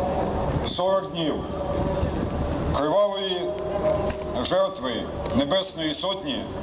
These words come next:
ми всі мусимо пам'ятати ціну можливостей, які відкриваються перед нами. Я просив би кожного з тут присутніх хвилиною мовчанки пом'янути пам'ять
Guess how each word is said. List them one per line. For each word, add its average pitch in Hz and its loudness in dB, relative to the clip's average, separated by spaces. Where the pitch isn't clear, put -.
ми 156 6
всі 185 0
мусимо 196 2
пам'ятати 180 2
ціну 285 0
можливостей, 175 2
які 156 -4
відкриваються 165 2
перед 147 4
нами. 135 4
Я 143 4
просив 202 0
би 190 0
кожного 185 2
з - -4
тут 180 -4
присутніх 147 0
хвилиною 175 2
мовчанки 160 0
пом'янути 170 2
пам'ять 175 2